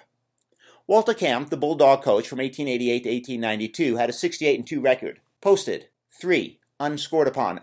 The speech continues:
undefeated teams in his five years. In seventy games, his defenses posted sixty-six shutouts. In four other games, his defense allowed a mere forty-three points. One, the game.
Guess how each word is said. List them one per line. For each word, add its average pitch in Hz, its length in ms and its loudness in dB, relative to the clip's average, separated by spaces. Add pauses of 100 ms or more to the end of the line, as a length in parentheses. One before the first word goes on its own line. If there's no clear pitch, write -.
(100)
undefeated 143 500 -4
teams 117 360 -4
in 135 120 -8
his 123 140 -6
five 117 260 2
years. 107 460 -6 (480)
In 135 180 0
seventy 123 640 -2
games, 110 460 0
his 131 200 -6
defenses 117 680 -4 (240)
posted 127 340 -6
sixty-six 156 640 -4
shutouts. 107 540 0 (360)
In 110 200 -6
four 139 420 2
other 147 200 4
games, 107 360 -2
his 98 140 -14
defense 120 420 -4
allowed 110 500 -2
a 104 300 0 (160)
mere 117 320 -2
forty-three 104 560 -8
points. 90 520 -10 (1080)
One, 110 420 -2
the 117 120 -2
game. 101 420 0